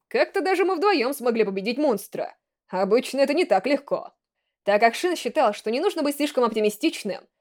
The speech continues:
он остудил Палариона. Возможно, если бы его оружием была железная палка или обычный меч,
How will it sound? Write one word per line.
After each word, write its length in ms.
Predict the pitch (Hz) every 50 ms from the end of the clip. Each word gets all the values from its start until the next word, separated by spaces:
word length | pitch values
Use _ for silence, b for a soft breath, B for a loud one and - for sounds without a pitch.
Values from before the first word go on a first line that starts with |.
| _ _ _ _
он 180 | 175 208 277 320
остудил 480 | 320 - - 330 330 269 311 285 220
Палариона. 640 | - 220 233 233 254 262 277 254 220 190 180 156 - - - _ _ _ _ _ _ _ -
Возможно, 440 | 185 220 240 285 415 494 427 403
если 220 | 381 370 349 349 339
бы 100 | 285 311
его 120 | 311 311
оружием 480 | 311 320 339 330 254 - - 208 190 190
была 160 | 214 233 247
железная 440 | 240 277 302 359 339 - 233 233 208
палка 360 | 208 277 285 254 233 - 214
или 80 | 208 220
обычный 420 | 240 240 403 359 - - 202 190
меч, 340 | 202 277 - - - -